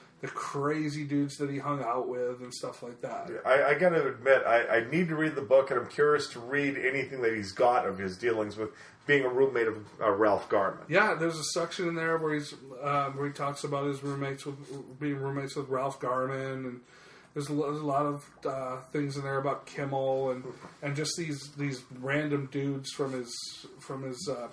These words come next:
Speaker 1: twenties and stuff that he made roommates out of, and, um, yeah, and he pulls no punches, dude. He, he's straight up, you know, booze fests,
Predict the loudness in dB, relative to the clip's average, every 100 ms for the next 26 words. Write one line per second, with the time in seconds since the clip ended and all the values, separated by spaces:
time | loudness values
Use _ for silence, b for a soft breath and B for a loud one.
0 | -10 -6 -2 -2 -4 -6 -8 -6 -6 -6
1 | -8 -10 -4 -2 -2 -2 -2 -2 -2 -4
2 | -6 -4 -2 -2 -4 -6 -8 -14 -18 b
3 | b b b b -10 -8 -8 -6 2 4
4 | 4 2 2 4 4 4 0 2 2 2
5 | -6 -6 -4 -2 -2 -2 -4 -8 -6 -6
6 | 2 2 4 2 -2 -4 0 0 -2 -8
7 | b b b b -18 -4 2 4 4 2
8 | 0 2 2